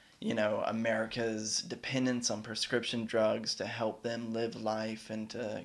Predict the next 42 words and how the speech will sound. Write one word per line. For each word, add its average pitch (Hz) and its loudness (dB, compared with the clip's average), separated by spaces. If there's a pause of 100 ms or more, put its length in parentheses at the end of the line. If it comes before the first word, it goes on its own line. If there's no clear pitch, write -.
'cause 120 0 (420)
you 131 4
run 123 6
in 117 0
her 117 2 (160)
character, 127 6 (540)
uh, 110 0
you 113 -6 (220)
follow 131 10
her 120 4
perspective, 117 2
and 113 -4
everybody 113 2
coming 113 -4
up 107 -4
to - -8
Rooney 110 -4
Mara 110 -2
is - -4
just - -4
like, 110 -6 (400)
"Hey, 156 4
my 123 4
doctor's 147 0
got 151 -6
me 156 -8
on 151 -8
this," 156 -6
and, 117 -6
"Hey, 151 -2
my 135 0
doctor's 135 -2
got 131 -2
me 135 -2
on 131 -2
this," 139 -2
and, 113 -2
like, 107 2
different 127 -2
people 117 -4
tell 127 0
him, 120 -6